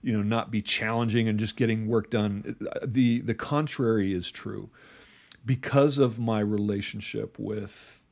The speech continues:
with Kelvin, I was more committed. I was dedicated. I, I worked eighty hours a week, and, and, and that's not a small number.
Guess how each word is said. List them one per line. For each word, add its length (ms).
with 260
Kelvin, 600
I 240
was 560
more 280
committed. 560
I 500
was 180
dedicated. 540
I, 220
I 120
worked 320
eighty 500
hours 380
a 20
week, 560
and, 480
and, 160
and 100
that's 380
not 140
a 40
small 520
number. 400